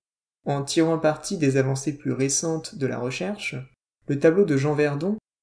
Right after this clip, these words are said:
a l'avantage d'être beaucoup plus nuancé que la plaidoirie de Régine Pernoud, visant à rien de moins qu'une réhabilitation du Moyen Âge.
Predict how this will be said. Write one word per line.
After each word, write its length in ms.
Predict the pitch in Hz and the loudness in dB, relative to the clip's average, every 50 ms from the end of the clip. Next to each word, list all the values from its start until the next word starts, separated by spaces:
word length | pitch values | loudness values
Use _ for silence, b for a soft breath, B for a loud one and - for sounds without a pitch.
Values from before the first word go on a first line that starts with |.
| _ _ | _ _
a 60 | - 139 | 2 2
l'avantage 680 | 147 147 151 156 151 - 185 202 208 165 139 135 135 | 4 4 2 0 0 4 4 4 4 4 0 -4 -4
d'être 320 | 135 143 139 139 - 139 | -2 -2 -2 -2 -2 -2
beaucoup 240 | 135 135 135 - 131 | -2 -2 -2 -4 -6
plus 140 | - 143 135 | -4 -2 0
nuancé 720 | 135 143 165 175 165 151 147 147 - - - 165 196 190 - _ _ _ _ _ _ _ - | 2 2 4 2 2 2 0 -2 -2 -2 -2 -2 -2 -4 -8 _ _ _ _ _ _ _ 0
que 100 | - 147 | 4 6
la 140 | 139 135 | 6 6
plaidoirie 640 | 135 - 175 180 165 165 160 156 156 160 175 180 165 | 6 4 4 4 6 6 6 6 4 2 0 -2 -2
de 100 | 143 135 | 0 0
Régine 420 | 131 127 135 135 131 135 131 131 - | 0 2 2 0 0 -2 -4 -2 -2
Pernoud, 440 | - 139 139 135 151 185 214 220 - _ _ _ _ _ _ _ _ _ _ _ - | 0 0 0 0 0 -2 -4 -6 -8 _ _ _ _ _ _ _ _ _ _ _ -8
visant 340 | 147 151 151 160 190 196 190 | -6 -2 0 2 2 2 2
à 120 | - 139 | 0 0
rien 200 | 131 135 156 180 | 0 0 0 0
de 120 | 175 156 147 | 2 2 2
moins 380 | 143 139 139 147 175 190 - - - _ - | 2 0 0 -2 -2 -4 -8 -14 -20 _ -6
qu'une 200 | - 143 135 135 | -2 0 0 2
réhabilitation 880 | 127 143 165 175 160 160 160 156 156 - 147 139 139 - - 180 180 | 4 4 4 4 4 2 -2 -4 -2 -2 -2 -2 0 -2 -4 -4 -2
du 80 | 147 135 | -2 0
Moyen 300 | 135 135 131 135 135 135 | 0 0 0 0 0 -2
Âge. 360 | 120 117 110 107 - - | -2 -4 -8 -10 -14 -18